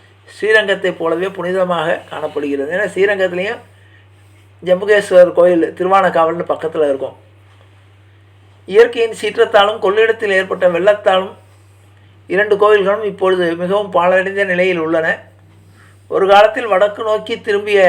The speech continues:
பிறகு உத்தரவாகினி கோயில்களுக்கு அருகில் ஆறு பாய்ந்து கொண்டிருந்தது. தெற்கிலிருந்து வடக்கு நோக்கி பாயும் ஒரு நதி குறிப்பாக புனிதமாக கருதப்படுகிறது.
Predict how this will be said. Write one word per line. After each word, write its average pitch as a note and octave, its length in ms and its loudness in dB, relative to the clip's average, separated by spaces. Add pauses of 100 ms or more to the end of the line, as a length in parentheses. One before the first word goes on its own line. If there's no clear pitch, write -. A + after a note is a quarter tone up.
(1200)
பிறகு G#3+ 320 2
உத்தரவாகினி F#3+ 680 0
கோயில்களுக்கு F#3 680 2
அருகில் G3 380 2
ஆறு F#3 260 2
பாய்ந்து F3+ 340 0
கொண்டிருந்தது. E3 720 -4 (720)
தெற்கிலிருந்து A3+ 580 2
வடக்கு G#3 340 2
நோக்கி G#3+ 320 -4
பாயும் F#3+ 540 -2 (880)
ஒரு F3+ 220 -4
நதி F#3+ 240 -2
குறிப்பாக G3 600 2
புனிதமாக F#3+ 500 -2
கருதப்படுகிறது. D#3+ 760 -4